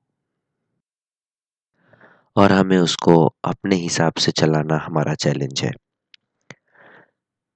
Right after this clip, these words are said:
तो हम relationship के छोटे-छोटे बिंदुओं को focus करेंगे और उन चीज़ों पे काम करके बताएंगे कि कैसे हम उनको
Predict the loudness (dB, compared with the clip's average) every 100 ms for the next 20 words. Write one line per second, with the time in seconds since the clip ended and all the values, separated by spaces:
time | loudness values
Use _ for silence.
0 | 4 6 6 4 0 0 -2 0 0 2
1 | 0 2 0 0 -2 -2 2 6 6 6
2 | 8 8 6 2 2 4 4 4 0 -2
3 | -6 -4 -2 -4 -4 -2 2 4 4 2
4 | 0 0 0 -2 -6 -6 -6 -8 -8 -4
5 | -4 -6 -8 -8 -6 -6 -6 -2 0 2
6 | 2 4 4 2 6